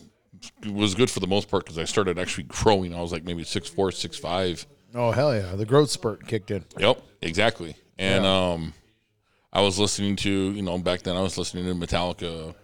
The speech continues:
Speaker 1: Megadeth. I loved, uh, Ride the Lightning was the album that I listened to, like, the whole time. And at home, life for me was just, it was more difficult than at school.
Speaker 2: Yeah.
Speaker 1: Um,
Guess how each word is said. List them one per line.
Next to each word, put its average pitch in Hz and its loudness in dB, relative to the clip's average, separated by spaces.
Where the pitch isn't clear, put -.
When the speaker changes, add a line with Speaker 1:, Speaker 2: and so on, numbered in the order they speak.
Speaker 1:
Megadeth. 85 -2
I 90 4
loved, 92 2
uh, 87 2
Ride 90 4
the 87 -4
Lightning 90 0
was 85 -2
the 78 -6
album 92 2
that 90 2
I 87 0
listened 90 -2
to, 92 0
like, 82 -2
the - -8
whole 90 2
time. 82 -4
And 107 4
at 120 4
home, 131 4
life 107 2
for - -2
me 110 2
was 95 -2
just, - -2
it 92 0
was 87 0
more 98 4
difficult 92 0
than - -4
at - -4
school. 80 -4
Speaker 2:
Yeah. 110 -4
Speaker 1:
Um, 85 2